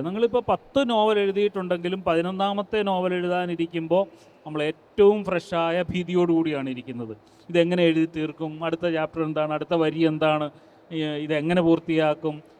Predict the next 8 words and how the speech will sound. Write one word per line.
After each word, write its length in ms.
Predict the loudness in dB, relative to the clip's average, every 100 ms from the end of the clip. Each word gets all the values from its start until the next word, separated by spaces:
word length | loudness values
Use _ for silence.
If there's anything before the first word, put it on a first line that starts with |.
| -4
ഇതിൻ്റെ 240 | -4 0 0
എൻഡിങ് 280 | 0 -2 -4
എന്തായിരിക്കും 600 | -2 0 0 -4 -6 -6 -2
എന്നുള്ള 260 | 0 2 2
ആലോചനയിലാണ്. 600 | 4 2 4 0 0 -2 -4
അതുകൊണ്ട് 300 | -4 0 0 0 -4 -20 -20 _ -12
നിങ്ങൾ 180 | -6 -4 -4
എത്ര 220 | 0